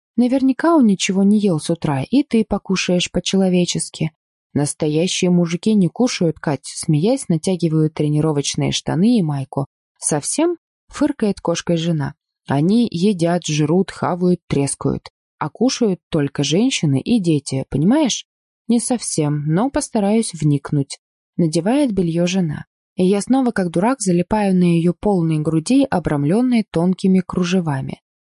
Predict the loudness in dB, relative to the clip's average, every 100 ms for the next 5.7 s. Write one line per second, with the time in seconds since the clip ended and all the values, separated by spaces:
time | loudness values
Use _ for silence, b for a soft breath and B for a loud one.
0 | _ -4 -2 0 0 -2 -4 0 0 2
1 | 0 0 -2 -4 0 -2 -2 -4 0 2
2 | 2 0 0 0 0 0 0 -2 0 0
3 | 2 -2 -2 -2 -2 -2 -4 -2 0 0
4 | 0 0 -2 0 2 2 2 0 0 0
5 | 0 0 0 0 0 -4 -6